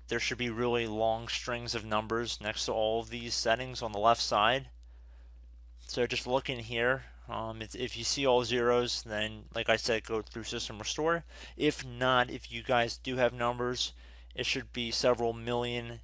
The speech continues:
number place values in quite a few of these. Instead, you're gonna type in copy space star dot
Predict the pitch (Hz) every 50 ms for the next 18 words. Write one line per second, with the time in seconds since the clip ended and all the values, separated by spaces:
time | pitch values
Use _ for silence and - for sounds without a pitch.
0 | - - - 117 113 110 113 113 120 117 117 117 113 - - - 120 117 113 -
1 | 127 120 110 113 117 120 120 120 113 - - 107 104 107 104 - - - - 123
2 | 113 110 - - 117 120 127 135 147 156 165 180 185 170 - - - - - -
3 | - - - - - - 131 127 120 127 120 - - - 139 131 135 139 131 123
4 | 123 117 127 - 147 135 123 123 - - 131 120 127 - 135 120 107 107 - -
5 | - - 110 113 117 - 156 156 170 165 - - - - - - - - - -
6 | - - - - - - - - - - - - - - - - - - - -
7 | - - - - - - - - - - - - - - - - - - - -
8 | - - - - - - - - - - - - - - - - - - - -
9 | - - - - 135 131 135 139 - - - - - - - - - - - -
10 | - - - - - - - - - - - - - - - - - - - -
11 | - - - - - - - - - 143 127 120 120 131 151 156 147 - - -
12 | - - - - - - - - - - - - - - - - - - - -
13 | - - - - - - - 127 113 110 110 113 131